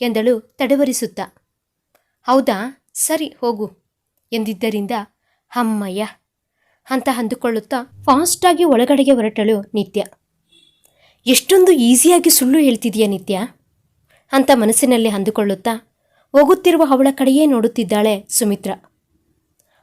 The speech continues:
ಆಫೀಸ್ನಿಂದ ಬಂದು ಫ್ರೆಶ್ ಆಗಿ ಹಾಲ್ನಲ್ಲಿ ಕುಳಿತುಕೊಂಡಿದ್ದಾನೆ ಸಿದ್ಧಾರ್ಥ್. ಅವನಿಗೆ ಕಾಫಿ ಕೊಟ್ಟು ಸುಮಿತ್ರಾಗೆ ಕಾಫಿ ಕೊಡುತ್ತಿರುವಾಗ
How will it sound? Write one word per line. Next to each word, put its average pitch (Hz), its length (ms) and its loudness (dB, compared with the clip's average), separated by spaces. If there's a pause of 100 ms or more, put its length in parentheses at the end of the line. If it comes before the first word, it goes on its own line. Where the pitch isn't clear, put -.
ಆಫೀಸ್ನಿಂದ 370 580 4
ಬಂದು 311 560 0
ಫ್ರೆಶ್ 302 340 2
ಆಗಿ 320 160 0
ಹಾಲ್ನಲ್ಲಿ 285 500 0
ಕುಳಿತುಕೊಂಡಿದ್ದಾನೆ 220 1000 -4
ಸಿದ್ಧಾರ್ಥ್. 196 500 -6 (1040)
ಅವನಿಗೆ 277 280 2
ಕಾಫಿ 262 340 -2
ಕೊಟ್ಟು 240 500 -4 (260)
ಸುಮಿತ್ರಾಗೆ 370 600 2
ಕಾಫಿ 294 340 -2
ಕೊಡುತ್ತಿರುವಾಗ 240 720 0